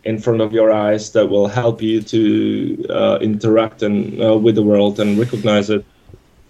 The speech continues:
and makes, will make your life way easier. I'm not sure about, like, V R. Definitely, this generation is something, um, that's,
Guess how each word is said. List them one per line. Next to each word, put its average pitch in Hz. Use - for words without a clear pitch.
and 104
makes, -
will 113
make 113
your 110
life 107
way 110
easier. 107
I'm 101
not 123
sure 135
about, 127
like, 113
V 117
R. 120
Definitely, 120
this 127
generation 120
is 107
something, 120
um, 107
that's, 107